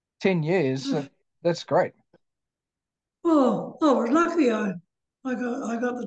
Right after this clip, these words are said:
Speaker 2: timing right.
Speaker 1: Yeah.
Speaker 2: And, uh, in those days, I had some very capable people who knew how to handle a job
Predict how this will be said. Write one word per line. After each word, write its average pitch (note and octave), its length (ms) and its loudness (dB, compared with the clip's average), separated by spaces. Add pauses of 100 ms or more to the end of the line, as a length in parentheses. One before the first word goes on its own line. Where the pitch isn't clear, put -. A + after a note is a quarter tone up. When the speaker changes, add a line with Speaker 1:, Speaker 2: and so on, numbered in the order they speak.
Speaker 2:
timing D4 420 2
right. G#3+ 260 -6 (760)
Speaker 1:
Yeah. C3 240 -2 (1040)
Speaker 2:
And, A3 540 -4
uh, A#3 160 -6 (1300)
in B3+ 140 0
those D4 280 6
days, A#3 520 -2 (760)
I A#3+ 140 -8
had A#3+ 200 -8
some A#3 380 -2
very C4 460 0 (480)
capable B3 680 -2
people G#3+ 480 -4 (2250)
who A3 360 -6 (440)
knew A#3+ 400 4
how A#3+ 180 -2
to A3 140 -6
handle A#3+ 480 -4
a G3 100 -4
job G#3 460 -4